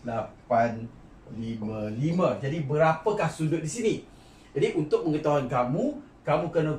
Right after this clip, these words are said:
gunakan pengetahuan bahawa di sini panjang ini sama dengan panjang ini. Jadi, ini adalah segitiga kaki sama. Jadi, sudut di sini adalah sama dengan sudut di sebelah kiri. Jadi,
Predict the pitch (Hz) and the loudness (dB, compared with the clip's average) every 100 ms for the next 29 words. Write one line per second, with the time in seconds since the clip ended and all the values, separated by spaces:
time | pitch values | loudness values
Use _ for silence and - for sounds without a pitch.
0 | - - 139 151 156 143 131 131 135 139 | -8 -10 -4 -2 -2 -4 -2 -4 -2 0
1 | 143 131 117 113 123 117 127 160 175 143 | 2 2 0 -4 -2 0 2 4 4 2
2 | 127 - 143 160 131 139 - 131 127 131 | -4 -4 -4 0 0 -2 -2 0 0 0
3 | 151 143 143 165 - 143 131 143 147 135 | 0 0 -4 -6 -2 0 2 0 -2 -2
4 | 123 131 127 123 120 110 131 240 247 - | -4 -2 -2 -2 -4 -4 -4 -4 -6 -12
5 | - - 113 123 143 123 117 131 147 147 | -14 -4 -4 -2 -6 -6 -6 -2 -2 0
6 | 110 110 113 123 - 135 131 127 110 104 | -2 -4 -2 -4 -4 -8 -6 -8 -10 -10
7 | 117 120 117 - - 123 - 175 196 165 | -8 -6 -4 -6 -8 -12 -2 0 2 0
8 | - - - - 113 120 - 175 175 139 | -2 -6 -20 -14 -6 -6 -6 -4 -2 -2
9 | 117 202 214 - 139 139 - 123 120 156 | 0 0 0 -2 -4 -4 -2 -2 0 0
10 | 147 123 120 123 127 - 143 135 135 143 | -2 -2 -2 -2 -4 -4 0 2 0 -2
11 | 147 120 113 113 123 117 117 107 110 110 | -2 -4 -6 -6 -6 -6 -6 -8 -8 -10
12 | 104 127 123 110 - - - - - - | -8 -8 -8 -10 -14 -20 -20 -20 -16 -6
13 | 143 | -2